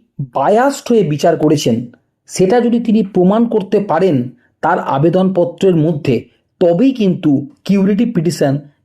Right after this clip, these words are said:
গ্রহণের একটা সুযোগ থাকে। এবং এই কিউরেটিভ পিটিশনের আরেকটি গুরুত্বপূর্ণ শর্ত হলো যে আবেদনকারীকে বিশেষভাবে উল্লেখ করতে হবে যে পর্যালোচনার কোন কোন কারণগুলি গ্রহণ করা হয়েছে এবং প্রস্তাবের মাধ্যমে এটি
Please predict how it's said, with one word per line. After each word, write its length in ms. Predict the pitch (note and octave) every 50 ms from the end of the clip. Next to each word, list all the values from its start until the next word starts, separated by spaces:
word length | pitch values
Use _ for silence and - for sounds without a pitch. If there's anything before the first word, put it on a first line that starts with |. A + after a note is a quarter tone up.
| - C#3 B2+ -
গ্রহণের 500 | D3 D#3+ D3+ E3+ G#3 G#3+ G#3+ G#3 G#3 A#3 A#3 - - - - C#3+
একটা 160 | C#3 - F3+ F3 -
সুযোগ 300 | - D#3 C#3 D3+ F#3+ F#3 F#3 F#3 _
থাকে। 280 | - D#3 - - - A2+ G#2 - _ _ _ _ _ _ _ _ _ _ _ _ _ _ _ _ _ _ _ _ _ _ _ -
এবং 220 | - F#3 F#3 A#3 B3 A#3+ A3 A3
এই 60 | A3 G3 - -
কিউরেটিভ 400 | G3+ G#3 G#3 G3+ A#3 A3+ C4+ - -
পিটিশনের 400 | G#3 G3+ G3 - A#3 A3+ A3+ G3
আরেকটি 240 | E3+ F#3+ F#3+ F#3+ -
গুরুত্বপূর্ণ 560 | G3 D#3+ F3 F#3 F#3+ - A3 G3 G#3 A3 G#3+ A3 G#3
শর্ত 340 | G3+ - - C#3 C#3 C#3 -
হলো 240 | A3 D#3 D3 C3+ D#3 F#3 G3+ - _ _ _ _ _ -
যে 120 | C#3+ C#3 F#3+
আবেদনকারীকে 800 | E3+ D3+ C#3+ D3+ E3+ E3+ G3 G#3 G#3+ G#3 G#3+ G#3 A3+ A3+ - A#3+ A#3
বিশেষভাবে 600 | E3+ C#3+ C#3+ C#3 - B3+ A#3 - G#3 A3 G#3 G#3 F3 D#3+
উল্লেখ 240 | D#3 E3 F3+ G#3 G#3+ G#3
করতে 260 | - A3+ G3 F#3+ - F#3+
হবে 240 | D#3 C3+ B2+ C3+ F3 G#3 - - - - - _ _ _ - -
যে 100 | F3+ G#3+ G#3 G3+ -
পর্যালোচনার 680 | D3+ D3 D3+ D3+ D3+ F#3 G3 G#3 G#3 G#3 A3 A3 A3+ A3 G#3+ - F#3
কোন 140 | F3+ F#3+ G3+ G3+ G3+
কোন 120 | A3+ A3+ A3 G#3 F#3+
কারণগুলি 420 | E3 E3 F3 F#3 F#3+ F#3 G3+ G#3 F#3
গ্রহণ 260 | C#3+ D3 D3 E3+ F#3+ G#3
করা 180 | G#3 G#3+ G#3+ G3+ G#3
হয়েছে 280 | G#3 G#3 G#3 G#3 A#3 C4 B3+ A#3+ - - - _ - E3+
এবং 140 | D#3+ F#3 G#3 G3+ G3 F3+
প্রস্তাবের 480 | F3 F3 E3+ - - G#3+ G3+ A3 A3 G#3 G3
মাধ্যমে 320 | G3 F#3 D#3 - G3 G3+ F#3+ F3
এটি 120 | D3 G#3